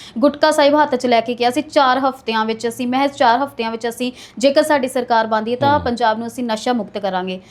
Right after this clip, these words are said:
Speaker 1: ਸਰਕਾਰਾਂ ਦਾ ਉਹ ਦੌਰ ਜਾਰੀ ਹੈ, ਸਰਕਾਰਾਂ ਆ ਰਹੀਆਂ, ਜਾ ਰਹੀਆਂ, ਪਰ ਨਸ਼ਾ, ਅ, ਗਰਾਊਂਡ ਲੈਵਲ 'ਤੇ ਖਤਮ ਕਿਉਂ ਨਹੀਂ ਹੋ ਰਿਹਾ?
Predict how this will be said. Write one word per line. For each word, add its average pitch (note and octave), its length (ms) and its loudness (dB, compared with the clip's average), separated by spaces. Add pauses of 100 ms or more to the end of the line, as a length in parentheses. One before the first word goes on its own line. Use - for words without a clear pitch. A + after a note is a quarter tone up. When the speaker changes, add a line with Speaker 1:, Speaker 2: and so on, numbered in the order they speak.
(220)
Speaker 1:
ਸਰਕਾਰਾਂ D4 600 4
ਦਾ E4 220 4
ਉਹ D4+ 160 4
ਦੌਰ C#4 240 4
ਜਾਰੀ A#3+ 360 0
ਹੈ, C4+ 60 0
ਸਰਕਾਰਾਂ A#3+ 420 0
ਆ A3+ 120 4
ਰਹੀਆਂ, A#3 260 -6
ਜਾ G#3 240 0
ਰਹੀਆਂ, A#3+ 240 -2
ਪਰ E4 180 2
ਨਸ਼ਾ, D4 300 2
ਅ, E4 360 0
ਗਰਾਊਂਡ B3 500 0
ਲੈਵਲ D#4 280 2
'ਤੇ D#4 160 -2
ਖਤਮ D#4 340 -2
ਕਿਉਂ B3+ 240 -4
ਨਹੀਂ G3 120 -10
ਹੋ G#3+ 160 -10
ਰਿਹਾ? D#3+ 140 -14